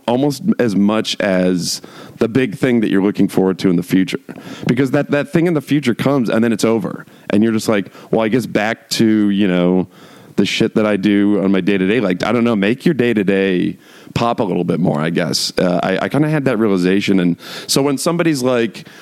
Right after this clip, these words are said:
"Yo, I can't wait for this trip," I'm just like, "Yeah, me too." But, like, I'm looking forward to, you know, whether it's the New Beverly or I'm watching a basketball game or I'm doing this podcast or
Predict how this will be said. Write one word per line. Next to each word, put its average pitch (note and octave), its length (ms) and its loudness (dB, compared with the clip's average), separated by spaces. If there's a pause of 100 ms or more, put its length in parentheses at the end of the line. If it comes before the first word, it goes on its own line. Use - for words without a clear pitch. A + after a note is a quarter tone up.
(420)
"Yo, C3 420 2
I G2 120 -2
can't B2 300 0
wait A2+ 200 0
for - 140 0
this G2+ 220 0
trip," D3 280 0
I'm A2+ 140 2
just A#2 180 -2
like, G2+ 160 0
"Yeah, B2+ 240 0
me A#2 200 0
too." C#3+ 260 0
But, A2 140 -2
like, G2+ 440 0
I'm A2+ 360 2
looking A2+ 320 -2
forward A#2 440 0
to, G#2+ 680 2 (420)
you A2+ 160 4
know, F#2+ 160 2
whether G#2 320 2
it's - 140 -6
the A#2+ 100 2
New A2+ 160 2
Beverly F#2 640 -2
or G2+ 200 2
I'm G2+ 80 0
watching G2+ 320 0
a G2+ 40 0
basketball G2+ 560 -2
game F2 240 -2
or A2+ 100 4
I'm A#2 80 0
doing A#2+ 220 2
this G2+ 100 -4
podcast G#2+ 720 -2
or G2+ 580 2